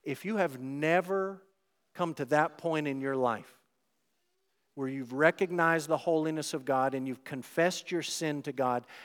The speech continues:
and you've put your faith in the Lord Jesus Christ and what he accomplished on our behalf, if you've never done that, we would love to visit with you when the service is over today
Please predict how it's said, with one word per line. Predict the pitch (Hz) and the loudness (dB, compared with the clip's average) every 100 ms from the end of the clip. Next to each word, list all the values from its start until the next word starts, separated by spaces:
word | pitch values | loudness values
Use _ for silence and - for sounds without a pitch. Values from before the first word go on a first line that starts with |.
| - | -10
and | 151 | -4
you've | 139 - | -4 -6
put | - 202 202 | 0 2 2
your | 175 | -2
faith | 160 185 160 160 - - _ _ - | -2 0 2 0 -6 -20 _ _ -8
in | 143 | -4
the | 143 | 0
Lord | 147 156 | 2 0
Jesus | 139 156 139 147 | 0 -6 -4 -8
Christ | - 156 143 - | 0 0 0 -2
and | 135 127 | -6 -2
what | 147 | 0
he | 165 | 0
accomplished | 160 - 160 151 160 135 - | -2 0 0 0 -2 -4 -4
on | 147 | -4
our | 139 135 | 0 0
behalf, | 131 135 120 - - - | 0 -2 -4 -6 -18 -6
if | 160 160 | -4 -4
you've | 131 | -8
never | 139 147 160 185 196 185 208 202 - 147 | -8 -6 2 4 4 2 0 -2 -10 -4
done | 131 165 160 143 | 4 4 4 0
that, | 107 110 - - - 160 | -4 -6 -12 -20 -16 -4
we | 180 | -2
would | 175 160 131 | 0 -2 -4
love | 127 151 175 190 202 208 196 - _ - | -4 4 8 8 8 4 -4 -20 _ -6
to | 156 | -2
visit | 135 180 190 202 | 4 4 4 -2
with | 196 180 180 | -4 -6 -4
you | 185 196 185 - | -6 -6 -10 -8
when | 160 151 | -4 -4
the | |
service | 147 180 170 170 - | -2 0 0 0 -4
is | 156 147 | -4 0
over | 165 170 190 190 _ _ _ | 0 0 -4 -6 _ _ _
today | 156 139 160 190 220 | -4 4 6 6 4